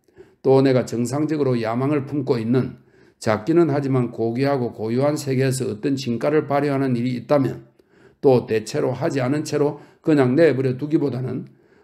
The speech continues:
누군가가 해버리는 편이 훨씬 나을 어떤 일을 내가 해낸다면, 또 임종할 때 유언 집행인,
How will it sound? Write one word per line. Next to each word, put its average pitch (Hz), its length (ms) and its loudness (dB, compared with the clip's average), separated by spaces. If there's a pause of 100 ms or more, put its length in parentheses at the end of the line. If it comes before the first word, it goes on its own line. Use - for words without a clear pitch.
누군가가 143 500 2
해버리는 135 640 0
편이 127 220 -2
훨씬 139 480 -2
나을 156 400 0 (280)
어떤 147 380 2
일을 135 340 2
내가 139 220 0
해낸다면, 123 840 0 (600)
또 135 160 8
임종할 151 560 2
때 127 180 2
유언 135 320 0
집행인, 123 600 0